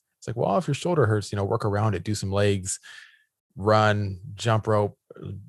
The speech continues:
find new workouts to incorporate. That way you're still able to move and get something in even while you're injured."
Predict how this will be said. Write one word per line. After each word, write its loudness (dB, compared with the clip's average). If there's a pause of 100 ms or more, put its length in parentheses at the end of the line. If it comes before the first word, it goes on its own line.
find 0
new 4
workouts 0
to -6
incorporate. 4
That 0
way 0
you're 0
still -6
able 0
to -8
move 0
and 0
get 2
something -4
in 0
even -2
while 4
you're 2
injured." -4